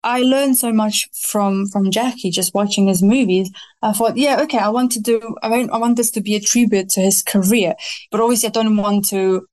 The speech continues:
first of all, copy any of, any of his films. That's by no means my intention. I want it to be original and I want it to be my own story. But I ha-, want to have little hints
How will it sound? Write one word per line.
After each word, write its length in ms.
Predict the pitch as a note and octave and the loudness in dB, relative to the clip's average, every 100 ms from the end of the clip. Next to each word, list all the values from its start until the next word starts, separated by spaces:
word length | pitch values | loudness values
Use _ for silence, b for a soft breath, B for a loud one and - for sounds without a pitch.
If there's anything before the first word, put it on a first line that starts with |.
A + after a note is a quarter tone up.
| _ | _
first 240 | G#3+ G3+ G3+ | -2 0 -2
of 160 | G3 | -2
all, 240 | F#3+ F#3+ F#3+ - | -2 -2 -4 -4
copy 280 | A#3 G#3 | -2 0
any 120 | G3 F#3+ | 2 0
of, 100 | F3+ | -2
any 180 | G3+ G3 | 0 2
of 120 | F#3+ | 2
his 180 | F#3+ - | 0 -2
films. 300 | G#3+ G3 F#3 | 0 0 0
That's 320 | F#3 F3+ - - _ | -2 -4 -8 -14 _
by 140 | G#3+ G#3+ | -4 0
no 160 | G#3 | 2
means 400 | G#3+ G#3 G3+ G3+ - _ | 2 2 0 -2 -6 _
my 160 | F#3+ F#3+ | -4 -2
intention. 600 | F#3 F#3+ G#3 A3+ G#3 F#3 | 0 -2 0 0 0 -2
I 80 | F#3+ | -2
want 280 | F#3 G3 G3 | 0 0 0
it 120 | F#3+ | -2
to 140 | - | -2
be 260 | F3 G3 G3 B B | 0 0 0 B B
original 540 | - F#3+ G#3+ G3+ F#3+ F#3 | 0 0 0 0 -2 -2
and 80 | F#3 | 0
I 40 | |
want 340 | F#3+ G3 G3 | 2 2 2
it 0 | G3 | 0
to 60 | |
be 140 | F3+ G3 | 0 2
my 300 | F#3 F#3+ G#3+ | 2 2 0
own 140 | A#3+ | -2
story. 480 | A3 - A#3+ F#3+ G3 B B B - | -2 -2 0 -2 -4 B B B -6
But 120 | C4 | -2
I 80 | C4+ | 0
ha-, 200 | C4+ C4+ | -2 -2
want 240 | A#3 C#4 | -2 -2
to 60 | C#4 | -4
have 260 | A#3+ B3 G#3 | -2 -2 -2
little 340 | A3+ A#3 A#3 | -4 -2 -2
hints 500 | - A#3 C4+ - - | 0 2 2 0 -4